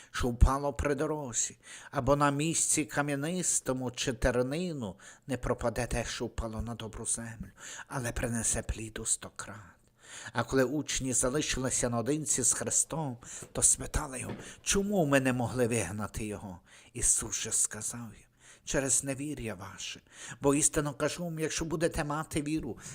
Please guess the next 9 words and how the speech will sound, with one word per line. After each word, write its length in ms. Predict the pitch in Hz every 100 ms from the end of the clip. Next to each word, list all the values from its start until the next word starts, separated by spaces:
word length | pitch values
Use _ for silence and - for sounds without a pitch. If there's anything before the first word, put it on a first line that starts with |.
| -
як 120 | 127
гірчичне 880 | 117 156 156 - 147 143 - 151 139
зерно, 420 | - 131 131 135
і 40 |
скажете 680 | 110 - - - 147 - -
горіці, 520 | 147 147 143 135 - 113
«Перейди 420 | - 131 120 135
звідси 440 | - 143 - 131
туди», 420 | 123 120 127 147